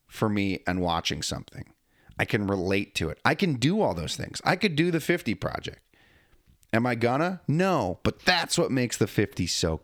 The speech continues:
good, is that I could. But now I'm just gonna think about doing it.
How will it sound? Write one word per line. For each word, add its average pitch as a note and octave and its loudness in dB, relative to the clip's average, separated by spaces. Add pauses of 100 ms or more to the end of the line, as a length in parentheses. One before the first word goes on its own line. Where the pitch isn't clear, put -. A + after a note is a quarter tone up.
good, D#3+ 2 (420)
is G2+ 2
that A2+ 0 (420)
I - -2
could. - -2 (1040)
But G2+ 0
now D3 4
I'm C#3+ 2
just A2+ -2
gonna E2 -2
think - -4
about - -6
doing B2 -10
it. A#2 -18